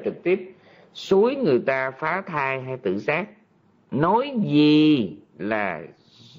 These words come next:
tự mình ra tay đâm bắn người ta, đầu độc người ta là khỏi nói. Mà chỉ việc gợi ý thôi, gợi ý cho người ta phá thai hay là tự sát thì cũng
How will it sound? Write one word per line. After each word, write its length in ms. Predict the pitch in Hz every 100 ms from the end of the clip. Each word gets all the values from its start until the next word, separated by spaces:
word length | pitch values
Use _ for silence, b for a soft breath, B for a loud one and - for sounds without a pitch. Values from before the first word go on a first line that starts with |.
| - _ _ _ _ -
tự 220 | 104 120
mình 260 | 127 101
ra 180 | 95 110
tay 300 | 113 113 110 110
đâm 360 | 101 113 113 113 - - - -
bắn 360 | 98 131 202 202
người 100 | 95
ta, 200 | 95 95 - _ b b b -
đầu 260 | 117 98
độc 300 | 82 - -
người 120 | 92 87
ta 160 | 101 107
là 80 |
khỏi 220 | 92 - 98 110
nói. 200 | 120 143 - b b b -
Mà 140 | 92
chỉ 200 | 90 139
việc 180 | 110 98
gợi 240 | 104 101
ý 340 | 117 139 185 214
thôi, 160 | 151 101
gợi 200 | 87 92
ý 320 | 107 123 165 165
cho 60 | 120
người 180 | 101 92
ta 140 | 110 -
phá 180 | 139 151
thai 440 | 131 123 127 139 135 - 120
hay 180 | 110
là 120 | 110 87
tự 340 | - 73 80
sát 300 | - 110 123 - _ _ -
thì 340 | 104 101 90 - -
cũng 420 | 95 90 110 147